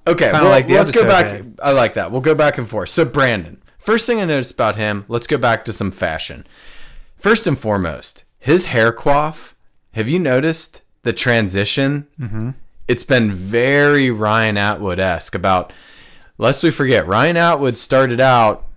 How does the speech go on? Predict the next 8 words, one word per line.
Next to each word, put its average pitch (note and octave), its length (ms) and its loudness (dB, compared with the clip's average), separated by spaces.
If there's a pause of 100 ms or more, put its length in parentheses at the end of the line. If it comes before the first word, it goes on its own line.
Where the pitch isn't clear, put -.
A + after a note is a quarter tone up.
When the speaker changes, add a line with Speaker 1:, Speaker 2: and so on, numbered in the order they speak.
(220)
Speaker 1:
kinda C#4 340 0
had, F#3+ 340 0
like, D3+ 520 2 (200)
a - 60 -8
clean, E3+ 840 0
you C#3 140 2
know, C#3+ 520 2 (120)
um, G#2 640 0